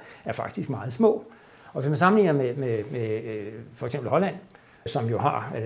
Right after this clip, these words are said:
øh, fem eller otte gange flere indbyggere, end vi har i Danmark, så har de cirka tolv vandværker. Så det er jo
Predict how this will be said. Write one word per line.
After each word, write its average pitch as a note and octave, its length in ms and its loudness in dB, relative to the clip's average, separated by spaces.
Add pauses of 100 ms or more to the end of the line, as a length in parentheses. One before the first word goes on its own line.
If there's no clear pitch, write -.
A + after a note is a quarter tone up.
(140)
øh, C#3+ 160 -2
fem E3 200 0
eller B2+ 140 0
otte C#3+ 220 2
gange C3 320 -4
flere C#3 180 2
indbyggere, C3+ 360 2
end G#2+ 80 -6
vi G2+ 60 -4
har C#3 140 -6
i C3 40 -4
Danmark, C#3 320 -2 (120)
så - 140 -2
har C3+ 180 -2
de B2+ 260 -4
cirka B2+ 340 -4 (160)
tolv - 180 -2 (240)
vandværker. G2 400 -8 (540)
Så D3 100 0
det D3 80 0
er D#3+ 60 6
jo D#3 60 4